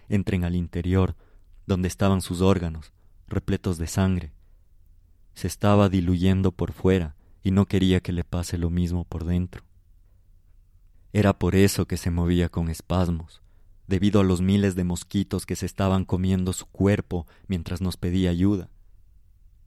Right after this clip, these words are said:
Y el árabe no quería frenar. No quería hacerlo porque eso significaba que debía ayudarla, y ayudarla hubiera significado bajarnos a sufrir lo que ella estaba sufriendo.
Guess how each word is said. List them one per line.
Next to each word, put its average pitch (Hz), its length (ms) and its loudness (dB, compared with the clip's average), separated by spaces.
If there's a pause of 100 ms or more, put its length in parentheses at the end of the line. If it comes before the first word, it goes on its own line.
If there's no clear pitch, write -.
(120)
Y 98 120 -4
el 95 100 0
árabe 95 300 2
no 90 120 0
quería 92 300 -2
frenar. 87 460 -4 (1080)
No 107 140 0
quería 123 240 4
hacerlo 113 420 0
porque 104 300 -6
eso 104 160 -4
significaba 98 720 0
que 98 100 -6
debía 92 300 0
ayudarla, 101 580 -2 (280)
y 92 120 -6
ayudarla 95 520 2
hubiera 95 260 2
significado 92 760 -4
bajarnos 98 580 -2
a 92 40 -8
sufrir 98 480 -4
lo 92 120 -2
que 95 140 -6
ella 92 120 -2
estaba 90 320 -4
sufriendo. 90 580 -6